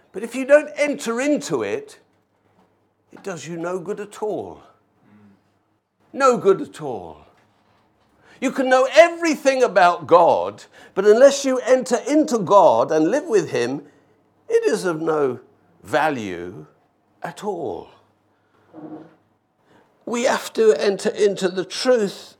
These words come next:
of this reality. I believe this, this reality, this truth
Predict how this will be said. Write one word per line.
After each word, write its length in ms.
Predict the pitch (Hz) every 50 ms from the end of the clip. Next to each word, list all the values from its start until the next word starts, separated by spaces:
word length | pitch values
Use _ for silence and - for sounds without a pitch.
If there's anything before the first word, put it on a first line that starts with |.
| _
of 180 | - 151 143 151
this 580 | 175 190 202 190 - - - - - - - - _ _ _ _ _ _ _ _ _ _ _ _ _ _ _ _ _ _ -
reality. 720 | 147 170 160 143 123 117 107 101 95 - - 85 73 - - _ _ _ _ _ _ _ _ _ _ - - - - - _ _ _ _ _ _ _ _ _ _ _ _ _ _ _ _ _ _ _ _ _ _ _ _ _ _ _ _ _ _ _ _ _ _ _ -
I 120 | - 208
believe 460 | 220 202 226 214 208 196 202 196 175
this, 500 | 208 214 202 196 - - - - - - - _ - _ _ _ _ _ _ _ _ _
this 540 | - 110 123 - 269 302 - - - - -
reality, 720 | 220 220 202 185 170 156 147 131 - - - 131 113 104 - -
this 420 | 117 156 277 320 269 - - -
truth 760 | - - - 254 240 202 147 117 90 - - - - - _